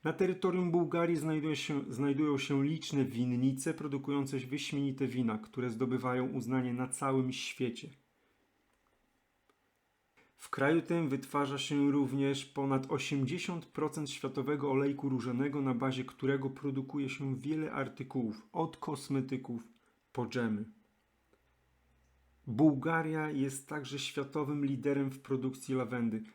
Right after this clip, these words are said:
wyprzedzając nawet Francję.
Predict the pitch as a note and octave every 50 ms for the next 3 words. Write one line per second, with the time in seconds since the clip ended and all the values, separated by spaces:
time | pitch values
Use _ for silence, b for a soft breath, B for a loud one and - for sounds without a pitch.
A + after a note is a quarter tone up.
0 | B - G#2 C3+ C#3 C#3 - - C#3+ C3 C3+ C#3+ C#3+ C#3 C#3 C3+ C3 C3 C3+ -
1 | C3+ C3 C3 C3 A#2 B2+ B2+ C3 - - _ _ _ - - - - B2+ A#2 A2
2 | G#2+ G#2+ - - B2+ A#2+ B2+